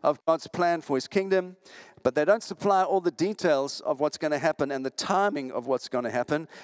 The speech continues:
And that is vital, because what it forces us to do is to ask God what he's doing and hear his voice so that we can continue to cooperate with him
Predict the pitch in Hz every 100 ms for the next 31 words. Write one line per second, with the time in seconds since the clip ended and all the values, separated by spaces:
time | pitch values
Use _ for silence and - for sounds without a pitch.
0 | - 147 190 202 175 - _ _ - -
1 | - 101 175 233 160 135 156 170 - 139
2 | 160 156 123 - _ - 202 160 147 196
3 | 220 - 131 143 160 - - - 127 -
4 | 151 185 196 - 175 160 160 139 - 202
5 | 151 160 - _ - - 139 123 202 185
6 | 175 156 190 170 - - - - - -
7 | 165 160 160 170 160 165 - 196 175 156
8 | - 175 175 185 156 131 143 131